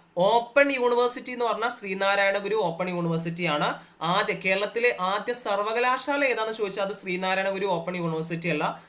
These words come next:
അത് കേരള യൂണിവേഴ്സിറ്റി ആണ്. ഓക്കെ, അപ്പൊ അതുകൂടി നിങ്ങളൊന്ന് അറിഞ്ഞിരിക്കുക. ആ, കൊല്ലം ആസ്ഥാനമായിട്ടുള്ള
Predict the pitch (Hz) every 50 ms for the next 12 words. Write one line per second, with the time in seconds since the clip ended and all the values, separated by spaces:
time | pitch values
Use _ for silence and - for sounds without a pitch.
0 | _ _ - 202 196 262 254 - 220 196 160 151 156 160 165 165 165 156 147 147
1 | 143 143 143 143 - 143 - - 139 131 120 123 131 123 120 - - _ _ _
2 | _ _ _ _ _ _ _ _ _ _ - 151 147 - 196 170 - - - -
3 | _ - - 151 147 143 147 156 165 165 156 151 151 151 156 196 233 - - -
4 | 131 131 135 135 139 135 123 - 120 113 - - - _ _ _ _ _ _ _
5 | _ _ _ _ _ _ _ _ _ _ _ _ _ - - 170 - - - -
6 | - 175 170 175 180 185 185 175 170 170 165 180 175 175 175 165 156 147 143 143
7 | 147 165 208 - - - -